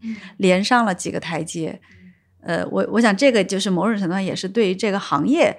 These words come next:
Speaker 2: 起到了一定的推动的作用吧。
Speaker 1: 嗯。
Speaker 2: 呃，这个也是另一层意义所在。
Speaker 1: 那比如说世界上比较知名的这个亲水混凝土的建筑，我们见到的是公共空间或者博物馆、美术馆有哪些？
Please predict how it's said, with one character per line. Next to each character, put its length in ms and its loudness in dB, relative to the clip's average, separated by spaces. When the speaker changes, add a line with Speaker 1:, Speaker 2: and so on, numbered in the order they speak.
Speaker 2:
起 160 -4
到 160 2
了 80 0
一 80 -2
定 160 0
的 80 -2
推 220 2
动 120 2
的 80 0
作 200 -8
用 180 -8
吧。 140 -10
Speaker 1:
嗯。 80 -20
Speaker 2:
呃， 80 -6
这 140 2
个 40 6
也 140 2
是 100 -4
另 160 4
一 100 2
层 160 -4
意 240 -4
义 60 -6
所 220 -10
在。 340 -2
Speaker 1:
那 100 2
比 100 2
如 60 0
说 120 2
世 180 -2
界 160 2
上 460 0
比 120 -4
较 220 0
知 180 -6
名 240 0
的 280 -2
这 200 -2
个 80 0
亲 200 2
水 120 2
混 140 -4
凝 200 0
土 100 -4
的 60 -6
建 240 0
筑， 160 -2
我 60 0
们 120 -2
见 120 -8
到 100 -2
的 160 -2
是 160 -6
公 160 -2
共 140 0
空 180 -4
间 160 -4
或 80 -4
者 80 -6
博 160 2
物 80 0
馆、 240 0
美 80 -6
术 180 -4
馆 240 -4
有 180 -4
哪 180 -2
些？ 360 -8